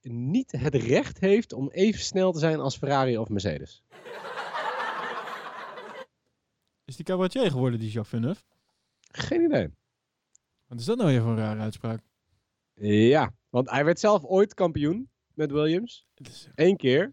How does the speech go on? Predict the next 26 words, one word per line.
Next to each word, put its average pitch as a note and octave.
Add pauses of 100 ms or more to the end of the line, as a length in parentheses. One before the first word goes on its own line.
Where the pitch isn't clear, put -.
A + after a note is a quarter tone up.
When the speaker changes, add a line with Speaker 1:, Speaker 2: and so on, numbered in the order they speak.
Speaker 1:
toen C#3+
Williams D3
oppermachtig C3
was, D3+
anders B2
was A2+
het A2+
Jacques - (100)
absoluut D#3
niet A2+
gelukt. A#2+
Speaker 2:
<laughs> C#3+ (1300)
Speaker 1:
Ehm, G#2+ (720)
maar C#3
nee, D3
de C#3+
invoering G#3
van E3+
een D3+
budgetplafond F3+
vindt, D3
eh, C3
Jacques, -
eh, C3 (160)
puur A#3
socialisme. F3+